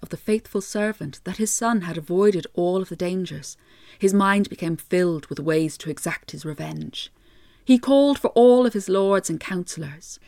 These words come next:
He said that for the destruction of the royal gifts, he wished to condemn the servant to death. The lords and councillors all nodded and agreed with the king, and so the poor faithful servant was condemned to death.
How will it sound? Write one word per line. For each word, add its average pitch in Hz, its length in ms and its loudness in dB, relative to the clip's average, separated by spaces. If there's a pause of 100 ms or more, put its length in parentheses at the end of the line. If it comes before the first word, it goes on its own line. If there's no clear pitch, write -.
(140)
He 233 120 2
said 277 260 0
that 254 140 -6
for 233 140 2
the 208 120 -2
destruction 240 640 -2
of 185 80 -4
the 175 100 0
royal 202 320 4
gifts, - 640 -2 (260)
he 180 140 4
wished 240 260 0
to 214 80 0
condemn 196 480 2
the 170 100 0
servant 196 440 -2
to 156 100 -12
death. - 460 -8 (500)
The - 100 -8
lords 170 360 0
and 165 100 -6
councillors 160 520 -4
all 185 320 2
nodded 175 500 0
and 170 80 -4
agreed 175 480 2
with 180 100 -6
the 165 60 -6
king, 160 400 -4 (320)
and 214 120 -2
so 220 200 0
the 208 100 -2
poor 233 380 0 (120)
faithful 226 360 0
servant 208 500 -4
was 170 120 -12
condemned 175 420 -6
to 185 80 -6
death. 165 420 -10